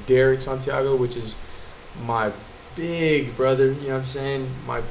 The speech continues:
big, big brother. I say that with so much emphasis 'cause love the dude. Uh, he's a fellow aviation technician like myself, which I do in the military. He just does it on the civilian side. Uh, he's had experience with, uh, airframing.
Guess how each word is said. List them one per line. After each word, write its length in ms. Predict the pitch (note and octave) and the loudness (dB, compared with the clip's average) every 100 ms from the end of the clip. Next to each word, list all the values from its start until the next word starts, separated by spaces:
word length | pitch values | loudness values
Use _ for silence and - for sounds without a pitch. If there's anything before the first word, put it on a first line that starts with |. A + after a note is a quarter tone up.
| - | -4
big, 560 | E3+ E3 D#3+ D3+ B2+ | -4 2 6 6 4
big 260 | B2+ B2+ A#2+ | 4 4 2
brother. 220 | B2 A#2+ | 0 2
I 60 | B2 | 0
say 200 | C3 C3 | 0 2
that 180 | B2 A#2 | 2 0
with 100 | A2 | -4
so 200 | - B2+ | -4 -2
much 220 | B2 A2 | -2 -4
emphasis 420 | B2 A2+ - A#2+ | -6 -6 -8 -6
'cause 300 | - A2+ G#2+ - - - - - - | -4 -6 -6 -14 -18 -18 -18 -20 -12
love 280 | A#2+ C3+ C3 | 0 2 2
the 80 | A#2+ | -2
dude. 320 | A2+ C3 C3 | -2 0 4
Uh, 300 | B2 A2+ A2 G#2+ - - - | 4 2 0 -6 -16 -18 -6
he's 180 | B2+ A#2+ | -4 -2
a 80 | A#2 | -4
fellow 600 | - C3+ B2+ B2+ A#2+ A#2+ C3 | 0 4 6 8 6 6 4
aviation 460 | B2+ B2+ B2 B2 | 4 6 2 2
technician 520 | B2+ A#2+ B2 B2+ C3 | 0 0 2 0 0
like 240 | B2 A#2 A2 | -2 -2 -4
myself, 680 | A#2 A2 - C3+ C#3 C#3 B2+ | -6 -4 0 2 2 -2 -4
which 120 | B2 | -2
I 80 | A#2+ | 0
do 140 | B2+ | 0
in 60 | B2 | 0
the 80 | A#2 | -2
military. 480 | C3+ C3+ D3+ C3+ | -2 0 2 2
He 60 | C3 | 2
just 180 | B2+ A#2+ | -2 -2
does 160 | B2+ B2 | -2 -2
it 60 | |
on 100 | A#2+ | -4
the 80 | A#2 | -6
civilian 460 | - A2+ C3 C#3 C3+ | -8 -2 0 0 -4
side. 360 | C#3+ C#3 C3+ C3 - - - - - | -2 -2 -2 -6 -14 -18 -20 -18 -6
Uh, 220 | B2+ A#2+ A#2+ | 0 2 2
he's 180 | B2+ C3+ | 0 0
had 140 | A#2+ | 0
experience 720 | A#2+ - C3+ C3+ C3 B2+ B2+ | -2 -4 0 2 2 -2 -2
with, 200 | B2 A#2 | -2 0
uh, 240 | A#2 A2 - A#2+ | 0 0 -2 2
airframing. 680 | C3+ C3 C3+ C#3 C#3 C#3 | 2 2 -2 -2 -2 -4